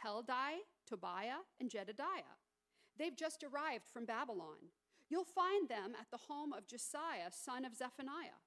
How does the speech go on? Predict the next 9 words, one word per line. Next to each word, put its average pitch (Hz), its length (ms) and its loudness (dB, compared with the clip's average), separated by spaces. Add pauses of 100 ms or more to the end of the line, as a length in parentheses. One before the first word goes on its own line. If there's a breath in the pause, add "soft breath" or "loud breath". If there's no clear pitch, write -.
(480 soft breath)
Collect 349 380 2
silver 262 560 -2
and 285 240 -2
gold 381 300 0
from 240 220 -6
them 185 360 -8 (180)
and 339 140 0
fashion 196 540 -6
crowns. - 680 -8